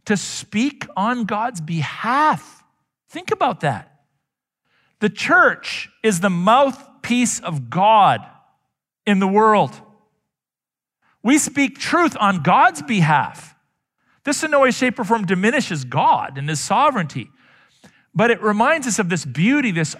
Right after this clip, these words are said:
honor that we have to cooperate with God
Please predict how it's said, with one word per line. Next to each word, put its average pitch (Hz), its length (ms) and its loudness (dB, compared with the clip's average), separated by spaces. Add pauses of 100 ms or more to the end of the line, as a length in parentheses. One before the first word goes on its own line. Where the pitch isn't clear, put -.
honor 277 400 2
that 185 200 -2
we 135 160 -2
have 139 480 0
to - 100 -8
cooperate 180 1000 0
with - 240 -8
God 180 480 0